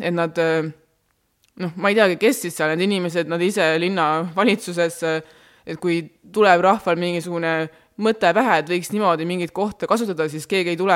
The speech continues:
kohale mingisuguseid trahve määrama. Aga, äh, ma ise seda nagu nii ei näinud ja olen, kuulsin rohkem asjadest, äh, Mari jutu läbi, nii et sellepärast ma esitangi, esitangi Marile väljakutse, et, äh, see on, Mari, võib-olla midagi, millest sa võid, äh, veerus kirjutada.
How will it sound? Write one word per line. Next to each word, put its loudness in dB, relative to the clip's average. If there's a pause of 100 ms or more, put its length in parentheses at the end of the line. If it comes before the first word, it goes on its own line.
kohale 4
mingisuguseid -4
trahve 0
määrama. -4 (1000)
Aga, 2 (120)
äh, -2
ma 0
ise 0
seda -2
nagu -4
nii -4 (440)
ei -4
näinud 0
ja 0
olen, -2
kuulsin -6
rohkem -4
asjadest, -8
äh, -2 (360)
Mari 0
jutu -2
läbi, -2
nii -4
et -8
sellepärast -2
ma -4
esitangi, -8 (100)
esitangi -8
Marile -2
väljakutse, -4
et, -18
äh, -4
see -8
on, -6
Mari, -6
võib-olla -6
midagi, -6
millest -12
sa -8
võid, -10
äh, -8 (400)
veerus -6
kirjutada. -6